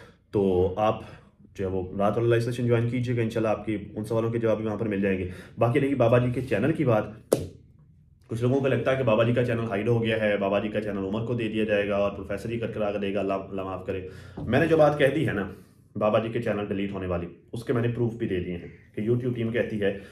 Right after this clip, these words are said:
कि हम इसे वापस नहीं कर सकते। फिर मैंने उस वीडियो में कहा था कि मैंने अपनी, अ, जो है वो, अ, वाईटी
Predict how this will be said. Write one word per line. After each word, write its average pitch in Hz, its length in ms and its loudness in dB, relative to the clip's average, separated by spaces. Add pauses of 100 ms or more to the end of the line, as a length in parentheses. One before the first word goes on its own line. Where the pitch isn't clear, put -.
(280)
कि 101 480 -2
हम 120 240 -2
इसे 113 140 -6
वापस 104 300 -2
नहीं 95 140 -8
कर 87 120 -6
सकते। 85 320 -12 (280)
फिर 143 100 2
मैंने 160 160 4
उस 151 120 0
वीडियो 156 180 2
में 156 100 2
कहा 131 180 4
था 151 120 2
कि 147 120 -2
मैंने 127 160 2
अपनी, 135 240 -2
अ, 101 680 0
जो 95 120 -4
है 113 60 -4
वो, 110 200 -2
अ, 92 560 -4
वाईटी 120 260 -2